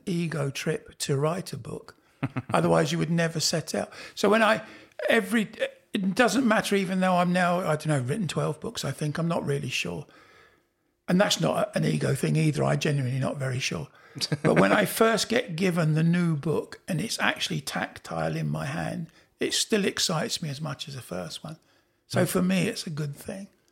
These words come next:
Speaker 2: Yeah.
Speaker 1: And they sell, so other, there must be some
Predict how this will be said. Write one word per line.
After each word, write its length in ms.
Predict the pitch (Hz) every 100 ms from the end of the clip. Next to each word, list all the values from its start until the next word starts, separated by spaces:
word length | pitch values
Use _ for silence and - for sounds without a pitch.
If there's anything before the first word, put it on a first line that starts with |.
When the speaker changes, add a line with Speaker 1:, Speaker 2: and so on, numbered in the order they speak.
| _ _ -
Speaker 2:
Yeah. 180 | 170 302 - -
Speaker 1:
And 100 | 170
they 120 | 175
sell, 440 | 160 220 160 143 170
so 340 | - 208 180
other, 240 | 170 175 - 247
there 320 | 185 - 226
must 200 | 175 -
be 100 | 160
some 500 | - 190 190 180